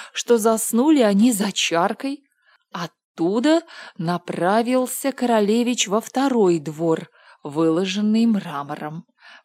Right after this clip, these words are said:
Поднялся по лестнице, вошел в караульную залу, а там в два ряда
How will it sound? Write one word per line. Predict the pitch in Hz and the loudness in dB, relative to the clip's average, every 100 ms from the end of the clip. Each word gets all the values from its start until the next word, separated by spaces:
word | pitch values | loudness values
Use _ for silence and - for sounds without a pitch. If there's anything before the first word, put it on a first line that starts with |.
| _ | _
Поднялся | 156 156 165 160 151 - 156 | -6 -4 -2 0 -2 -6 -10
по | - 147 | -6 -4
лестнице, | 151 165 233 247 285 277 - 311 - - - _ | -2 -2 -2 -4 -6 -8 -4 -4 -4 -20 -20 _
вошел | 143 156 202 - 233 220 175 | -6 -2 -2 0 4 4 2
в | - | -4
караульную | - 180 190 202 190 165 160 151 | -8 0 2 4 2 0 -4 -6
залу, | 147 139 160 233 302 330 349 - - - - | -8 -2 0 0 0 -2 -4 -20 -20 -18 -10
а | 156 151 _ | -10 -10 _
там | 180 220 240 208 165 | -2 0 2 0 -2
в | 156 | -8
два | 160 147 196 233 208 | -10 -2 -2 0 -2
ряда | 185 175 156 147 254 294 | -4 -6 -6 -4 -2 -4